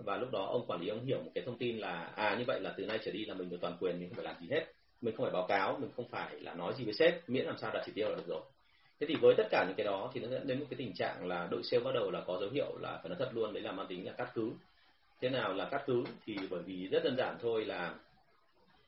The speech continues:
vâng, ở đây bắt đầu mọi người bắt đầu mới vào xem đúng không? Rồi, không, sorry mọi người, nó bị làm sao ấy. Lúc đấy bắt đầu cắt cứ là tất cả mọi việc mà ông sếp muốn nói gì với đội sale là phải thông qua cái ông nhân viên ở dưới.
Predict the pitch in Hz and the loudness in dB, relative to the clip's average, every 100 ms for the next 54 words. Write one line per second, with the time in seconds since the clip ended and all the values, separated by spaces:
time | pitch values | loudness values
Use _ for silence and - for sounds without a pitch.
0 | _ - 98 90 87 92 113 135 120 104 | _ -8 -2 -2 0 0 2 4 2 2
1 | 98 120 104 113 107 127 117 110 123 127 | 4 4 4 2 2 4 2 4 2 2
2 | - - _ - 104 92 87 110 110 - | -4 -20 _ -10 -2 -2 -2 -6 -8 -12
3 | - - - - 120 - - - 135 123 | -16 -18 -20 -20 -18 -16 -12 -8 -4 -2
4 | 117 98 98 90 90 117 - - 123 107 | -2 0 0 0 0 -4 -4 0 0 0
5 | - - _ _ - - - - - 175 | -2 -10 _ _ -20 -20 -20 -4 2 6
6 | 147 156 143 165 165 143 135 175 120 104 | 6 6 4 2 6 6 6 6 4 2
7 | 92 - 214 - 104 95 117 - 110 101 | -4 2 4 6 2 4 4 4 -2 -2
8 | 123 135 185 139 127 120 123 120 110 - | 0 4 4 6 4 4 2 2 0 4
9 | 127 117 107 - 151 143 131 127 123 123 | 6 6 2 0 0 2 4 2 2 0
10 | 113 123 120 123 117 - 87 87 | 2 2 2 4 2 0 0 0